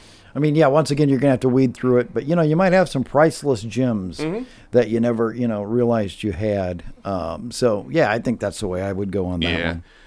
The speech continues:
Speaker 2: Yeah, I think, I think I'm gonna go the same way. Okay, so this one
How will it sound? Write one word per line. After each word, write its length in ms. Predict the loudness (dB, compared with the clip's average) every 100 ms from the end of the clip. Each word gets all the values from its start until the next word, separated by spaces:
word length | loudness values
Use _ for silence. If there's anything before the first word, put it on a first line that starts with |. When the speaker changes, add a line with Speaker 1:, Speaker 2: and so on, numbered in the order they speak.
| -20 _ _ -2
Speaker 2:
Yeah, 180 | 0 2
I 40 |
think, 160 | 0 0
I 120 | 0
think 140 | 0
I'm 60 | -2
gonna 120 | -2
go 120 | -2
the 80 | -4
same 240 | -4 -4 -2
way. 220 | -2 -2 -6 -20 -20 _ _ -2
Okay, 260 | 4 4
so 640 | 2 4 6 6 4 2 0 -8 -18 _ _ _ -8
this 180 | -6 -4
one 360 | -4 -4 -8